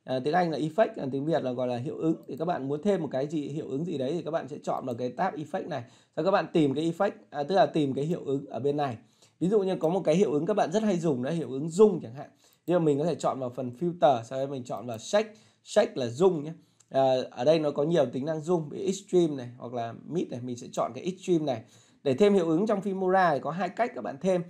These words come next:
Một là các bạn có thể kéo thả trực tiếp vào trong video này nhé. Kéo thả trực tiếp vào video. Đó, ra cái hiệu ứng zoom.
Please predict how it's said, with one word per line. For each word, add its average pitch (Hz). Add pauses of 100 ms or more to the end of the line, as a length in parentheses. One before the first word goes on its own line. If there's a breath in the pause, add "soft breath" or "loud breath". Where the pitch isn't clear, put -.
(220 loud breath)
Một 165
là 139
các 202
bạn 170
có 190
thể 170
kéo 131
thả 98
trực -
tiếp 240
vào 196
trong 160
video 165
này 127
nhé. 151 (460 soft breath)
Kéo 170
thả 175
trực 151
tiếp 226
vào 185
video. 165 (2250)
Đó, 151
ra 180
cái 170
hiệu 175
ứng 160
zoom. 180